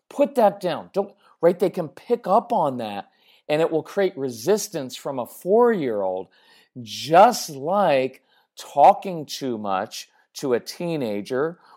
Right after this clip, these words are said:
or talking, standing with your hands on your hips, faced off against your teenage daughter, or like I used to do, s-, uh, shaking my head silently so my son saw that I was disapproving of his behavior, which he took as very demeaning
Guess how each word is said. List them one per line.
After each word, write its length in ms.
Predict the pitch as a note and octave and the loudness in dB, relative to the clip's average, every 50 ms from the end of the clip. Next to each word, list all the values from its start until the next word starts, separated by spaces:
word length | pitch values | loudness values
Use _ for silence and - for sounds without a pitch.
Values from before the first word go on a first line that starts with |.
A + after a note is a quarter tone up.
| - _ _ | -20 _ _
or 580 | - F3 F#3+ E3+ D3 C3+ C3 C3+ D3+ D#3+ - _ _ _ _ _ - | -2 0 2 6 6 8 8 8 6 4 0 _ _ _ _ _ -20
talking, 540 | - - D#3 D3+ D3+ D#3 D#3 E3 D#3+ D3+ C3+ | -4 2 6 6 6 6 4 -2 -6 -6 -8
standing 500 | - - - F3 E3 E3 D#3+ D#3 D3 C3 | -8 -6 -4 -4 -4 -4 -4 -6 -6 -6
with 160 | D3 C#3+ B2 | -6 -6 -4
your 120 | C#3 B2+ | -4 -6
hands 500 | A2+ B2 C3 D3 D3 D3 D3 C#3+ C3+ - | -6 -8 -8 -6 -6 -4 -4 -6 -6 -6
on 220 | C#3+ C3+ C3+ C3 B2 | -6 -6 -4 -4 -6
your 180 | A#2 G#2+ G#2 | -6 -6 -8
hips, 520 | G2+ A#2+ D#3+ F#3 D#3+ B2+ C3 - - - - _ _ _ _ _ _ | -8 -4 0 2 2 2 2 0 -4 -14 -20 _ _ _ _ _ _
faced 520 | - - - D#3+ D3 D3 C#3+ C#3+ - - | -14 -4 0 0 0 0 0 -4 -4 0
off 260 | D3+ C3 C3 C3 - | 2 2 2 0 -2
against 400 | C3+ B2 C3+ B2+ B2+ A#2+ - _ | -6 -6 -6 -6 -6 -8 -14 _
your 100 | - G#2 | -20 -20
teenage 540 | - - D3+ C#3 C3 B2+ A#2+ A2 G2+ F2+ - | -16 -12 -10 -8 -6 -6 -6 -6 -8 -8 -2
daughter, 560 | - B2+ C3+ C3+ B2 A2 G#2 G2+ G#2 B2+ - _ _ _ _ _ _ | 4 6 8 8 8 8 6 2 0 -2 -4 _ _ _ _ _ _
or 240 | - C3 C3+ C3+ B2+ | -2 4 6 6 6
like 240 | B2 A#2 A2+ - - | 6 4 2 2 4
I 200 | A#2+ C3 C#3+ D3+ | 6 6 6 6
used 340 | C#3+ C3 B2+ A2 - - | 4 2 -4 -6 -6 -10
to 60 | B2+ G#2+ | -12 -10
do, 340 | F#2 G#2 G2+ G2+ G#2 G2+ _ _ _ _ _ _ - | -8 -8 -6 -6 -6 -8 _ _ _ _ _ _ -16
s-, 180 | - - - - - | -14 -14 -10 -4 -2
uh, 300 | B2 A#2 A2 A2 G#2+ - | 0 0 0 0 -2 -4
shaking 600 | - - - - - E3+ D#3+ D3+ D#3 D3+ C#3+ C3 | -6 -12 -12 -4 0 0 0 0 -2 -8 -10 -8
my 160 | B2 A#2+ A#2 A2+ | -8 -6 -8 -8
head 300 | A2 B2 A#2+ A2+ G2+ - | -6 -6 -6 -6 -6 -10
silently 1080 | - - - - - C#3 D3 D#3 D#3 D3 B2+ A2+ - - G#2+ G#2+ G2+ G2 G2 G2 - _ _ _ _ _ _ - | -14 -14 -12 -6 -2 0 0 2 0 0 -4 -6 -10 -10 -10 -8 -8 -8 -8 -10 -12 _ _ _ _ _ _ -14
so 200 | - - D3 C3 | -6 -2 -2 -2
my 180 | B2 A#2 A#2 | 0 -2 -6
son 420 | A2 - - - D#3+ C#3+ C3 B2+ A#2+ | -6 -8 -8 -6 -4 -4 -4 -4 -8
saw 420 | - - - C#3+ C3+ C#3 C3+ B2+ | -10 -6 -2 2 2 4 4 2
that 120 | A2+ A2+ G#2+ | 0 -2 -2
I 80 | G#2+ | -2
was 180 | G#2+ G#2 G2 - | -2 -2 -6 -10
disapproving 720 | - B2 A#2+ - B2 G#2+ _ - B2+ B2 A2+ A2+ A2+ G#2+ | -12 -12 -12 -10 -12 -12 _ -6 -6 -6 -6 -6 -8 -10
of 120 | G2+ F#2 | -10 -8
his 180 | G#2+ G#2 F#2+ F2 | -8 -8 -8 -10
behavior, 600 | - G2 F#2 F#2+ A#2 C3 C3 B2 G#2 A2 A2 G#2 | -12 -14 -10 -6 -2 -2 0 0 0 -2 -4 -4
which 220 | G#2 G#2 G2+ - | -4 -6 -8 -8
he 140 | - B2 A2+ | -10 -10 -10
took 260 | - - A#2 G#2 - | -8 -6 -6 -4 -2
as 180 | G#2+ G2+ F#2 F2+ | -2 -4 -4 -4
very 240 | - G#2+ G#2 G2 G2 | -4 -4 -4 -4 -4
demeaning 640 | E2+ - G2 G#2+ C#3 D3 C3+ A#2+ A2 G#2+ A#2+ C#3 | -6 -8 -8 -6 -4 -4 -4 -4 -6 -6 -8 -10